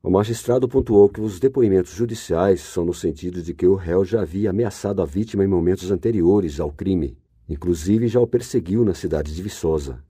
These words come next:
Ademais, verificou-se que o acusado teria comprado uma arma dias antes do delito.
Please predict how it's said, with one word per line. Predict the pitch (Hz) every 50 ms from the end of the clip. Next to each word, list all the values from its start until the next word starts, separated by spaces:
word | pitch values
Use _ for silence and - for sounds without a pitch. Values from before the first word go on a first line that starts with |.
| _ _
Ademais, | _ 90 101 127 123 110 104 113 123 127 120 120
verificou-se | 104 113 110 - 120 110 - - 110 110 - 110
que | - -
o | 120 135
acusado | - - 123 101 76 98 101 110 104 104
teria | - - 95 98 98
comprado | - - - 90 - 98 98 107 104
uma | 117 113 113 85
arma | 82 92 107 107 101 85 76 71
dias | 73 107 123 113 82 78 98
antes | 113 120 123 -
do | 87 110
delito. | 110 147 131 98 87 95 - - - 65